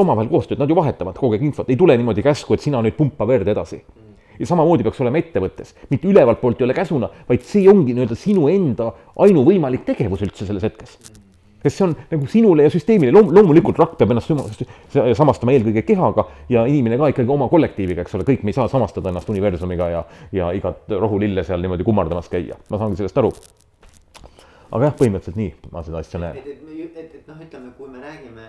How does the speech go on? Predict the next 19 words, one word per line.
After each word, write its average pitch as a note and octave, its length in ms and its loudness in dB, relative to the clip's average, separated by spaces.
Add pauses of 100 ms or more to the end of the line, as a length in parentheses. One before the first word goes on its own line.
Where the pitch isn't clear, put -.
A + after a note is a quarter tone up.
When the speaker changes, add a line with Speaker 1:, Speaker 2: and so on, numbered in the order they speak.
(120)
Speaker 2:
on D3 240 -20
ju A#2 140 -20
ettevõtteid, G#2 720 -20 (520)
äh, G#2 460 -20 (100)
ProExpertki B2 880 -20
on F#2+ 180 -20
praegu A#2 220 -14
Speaker 1:
Mhm. A2 140 -8
Speaker 2:
üks B2 100 -20
ettevõte, C#3+ 380 -20
kes - 160 -20
kolm F3 300 -14
aastat - 400 -20 (680)
on A#2 280 -20
nüüd A2 160 -20
juurutanud C#3 560 -20
sellist B2+ 400 -20
juhtimismudelit, B2+ 960 -20
kus - 540 -20